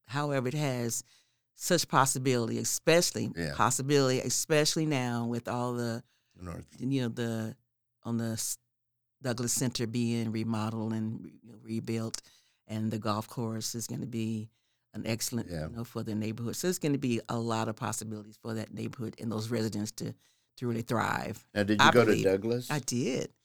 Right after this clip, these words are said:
Speaker 2: So, yeah.
Speaker 1: I went to Edwards Elementary, which is right around the corner,
Speaker 2: Yes.
Speaker 1: and they're doing some great things with the early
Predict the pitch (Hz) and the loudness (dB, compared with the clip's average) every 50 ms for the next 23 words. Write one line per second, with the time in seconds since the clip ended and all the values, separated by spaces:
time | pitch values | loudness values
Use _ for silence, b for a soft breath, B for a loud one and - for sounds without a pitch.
0 | _ _ - 80 76 - - - - 135 135 143 143 139 - 131 - 139 135 - | _ _ -8 -6 -6 -6 -6 -6 -4 0 2 2 2 0 0 0 0 0 2 2
1 | 156 143 - - 135 127 120 120 123 147 165 196 202 - - 220 208 - 202 202 | 2 2 2 2 0 0 0 0 0 0 0 2 0 0 0 2 2 0 0 0
2 | 202 208 - - - - - 139 196 202 196 98 98 101 98 104 - - - 101 | -2 -2 -2 -2 0 0 0 0 0 2 0 0 0 0 -2 -2 0 4 6 6
3 | 98 - 101 98 98 101 101 - - 139 135 123 156 190 196 165 165 156 151 143 | 6 6 6 4 2 2 0 0 2 2 2 2 2 2 2 2 2 2 0 0
4 | - 135 131 123 135 131 127 131 131 - 143 135 127 127 127 127 - 131 127 131 | -2 -2 -4 -4 -2 -2 -2 -4 -4 -4 -2 -2 -2 -2 -2 -2 -2 -2 -4 -4
5 | - - - 127 131 - _ _ _ _ _ _ _ _ _ _ - 131 135 135 | -4 -6 -6 -6 -6 -8 _ _ _ _ _ _ _ _ _ _ -2 2 4 4
6 | 143 135 | 4 2